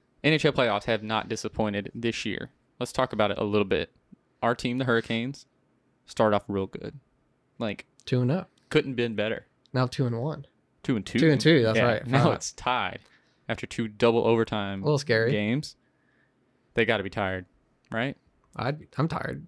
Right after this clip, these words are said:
Speaker 1: I'm tired watching them. I'm tired right now, and I'm not doing anything. I'm just sitting here.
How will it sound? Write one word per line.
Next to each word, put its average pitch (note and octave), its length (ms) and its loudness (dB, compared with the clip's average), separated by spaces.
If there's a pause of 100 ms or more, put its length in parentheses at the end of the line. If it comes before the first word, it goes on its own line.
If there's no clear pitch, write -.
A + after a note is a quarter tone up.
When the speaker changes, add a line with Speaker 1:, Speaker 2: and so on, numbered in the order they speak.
(140)
Speaker 1:
I'm A#2+ 140 0
tired G#2 200 -2
watching G#2+ 340 0
them. A#2+ 100 -14 (360)
I'm - 80 2
tired E3+ 180 4
right C3+ 120 2
now, C3+ 100 -2
and A#2 80 -2
I'm A2 60 -2
not G#2+ 120 -4
doing G#2 180 -4
anything. G2 340 -14 (560)
I'm A#2+ 60 -8
just A2+ 140 -8
sitting G#2+ 180 -4
here. G2+ 180 -10